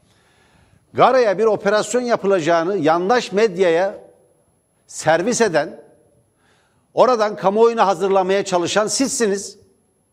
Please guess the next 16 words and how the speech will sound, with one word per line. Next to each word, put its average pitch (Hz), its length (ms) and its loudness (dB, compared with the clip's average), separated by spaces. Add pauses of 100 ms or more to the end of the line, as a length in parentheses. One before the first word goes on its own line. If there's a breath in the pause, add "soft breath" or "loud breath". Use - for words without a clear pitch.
iktidar. 208 460 -2 (1160 soft breath)
Çünkü 165 320 -6
kolay, 190 420 2
dün 247 160 0
de 269 60 2
işaret 208 360 0
ettik, - 320 -6
kolay 240 560 2
bir 254 240 0
başarının 180 520 0
peşinde 147 460 -2
koştu 127 420 -4
A 123 120 0
K 113 140 -8
P 113 120 -10
iktidarı. 87 480 -12